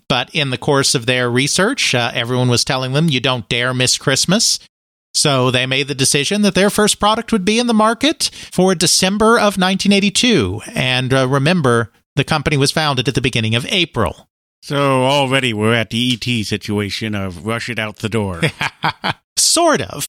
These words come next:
Speaker 1: But the thing is, they were never planning to make their own stuff. Very similar to the Electronic Arts approach, really, in games.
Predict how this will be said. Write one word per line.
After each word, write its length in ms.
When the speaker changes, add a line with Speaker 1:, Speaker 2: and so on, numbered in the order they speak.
Speaker 1:
But 180
the 100
thing 240
is, 380
they 200
were 100
never 240
planning 380
to 80
make 220
their 180
own 180
stuff. 800
Very 360
similar 400
to 80
the 100
Electronic 540
Arts 200
approach, 360
really, 240
in 120
games. 640